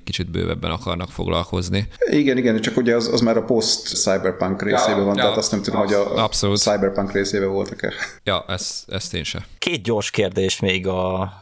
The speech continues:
Speaker 3: könyveiddel kapcsolatban, vagy az írással kapcsolatban.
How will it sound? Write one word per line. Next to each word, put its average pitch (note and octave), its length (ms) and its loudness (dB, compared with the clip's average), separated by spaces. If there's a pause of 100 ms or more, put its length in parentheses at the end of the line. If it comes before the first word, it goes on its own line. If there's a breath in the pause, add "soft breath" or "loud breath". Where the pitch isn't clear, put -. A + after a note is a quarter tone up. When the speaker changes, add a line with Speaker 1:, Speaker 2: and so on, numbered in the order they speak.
(160 loud breath)
Speaker 3:
könyveiddel F2+ 640 -2
kapcsolatban, F2+ 540 -2
vagy F2 120 -2
az F2+ 120 -4
írással F2+ 480 -2
kapcsolatban. D#2+ 960 -6